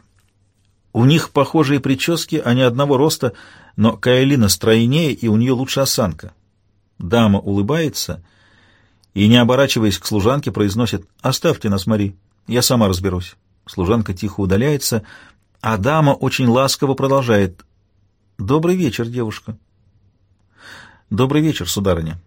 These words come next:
отвечает Каэлина, взяв себя в руки. "Простите, что беспокою, но мне нужно увидеть вашего сына". "Я позову Виктора, но прошу вас, не стойте на улице". За моей подругой закрывается дверь,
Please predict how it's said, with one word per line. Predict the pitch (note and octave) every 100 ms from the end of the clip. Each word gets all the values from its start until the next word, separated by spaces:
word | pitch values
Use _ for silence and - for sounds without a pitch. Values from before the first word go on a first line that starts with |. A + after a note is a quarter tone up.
| _
отвечает | G2 F2+ G2+ A2 F#2+
Каэлина, | - F#2 F#2 C3+ C3
взяв | F2+ F#2+ F2+
себя | F2+ F2+
в |
руки. | A2 C#3+ A2 F#2+ - _ _ _ _
"Простите, | - A2+ - D3+ F#2+
что | -
беспокою, | F2+ F2 G#2+ E3+ E3
но | A2
мне | A2 A#2
нужно | A#2+ A#2
увидеть | A#2 D#3+ C#3
вашего | A#2 B2 C3+
сына". | C3 B2 F2+ C#2+ - _ _ _ _ _ _ _ _ _ _ - - _ _ -
"Я | G#2+ B2+
позову | C#3 D3+ F3+ C3+
Виктора, | A2+ - F#2+ G#2
но | A#2
прошу | C3+ -
вас, | F#2 F2
не | A2+ A2+
стойте | F#3 F#3 C#3
на | A#2
улице". | D#2+ C#2+ - F2 - _ _ _ _ _ _ _
За | F#2 G2
моей | G#2+
подругой | G#2 G#2 B2 C3 F#2+
закрывается | F2+ G#2 G2 F2+ G2
дверь, | F2 A#2+ D3